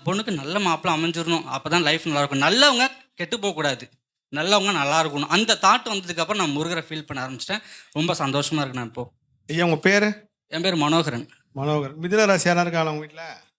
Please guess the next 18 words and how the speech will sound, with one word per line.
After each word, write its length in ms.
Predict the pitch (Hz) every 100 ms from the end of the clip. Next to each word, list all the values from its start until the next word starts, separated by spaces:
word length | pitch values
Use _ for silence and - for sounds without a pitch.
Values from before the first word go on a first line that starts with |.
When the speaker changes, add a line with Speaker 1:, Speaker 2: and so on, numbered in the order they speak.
| _ _ -
Speaker 1:
மிதுன, 460 | 131 139 151 170 160
நான் 220 | 135 156
Speaker 2:
மிதுன 80 | 165
Speaker 1:
கன்னி 180 | 139 156
Speaker 2:
ராசி, 140 | 185
Speaker 1:
ராசி, 160 | 165 170
Speaker 2:
மிதுன 300 | 170 165 180
Speaker 1:
மக-, 40 | 160
Speaker 2:
லக்னம். 300 | 151 165 - _ _
ஓ, 100 | 165
கன்னி 240 | 165 180
ராசி. 300 | 170 143 - 117 _
Speaker 1:
கன்னி, 260 | 139 170 190
மகர 280 | 160 135 147
Speaker 2:
சரிங்க. 260 | 147 156 135
Speaker 1:
லக்னம். 120 | 151
Speaker 2:
இப்ப 220 | 175 175
எதனால 400 | 180 214 226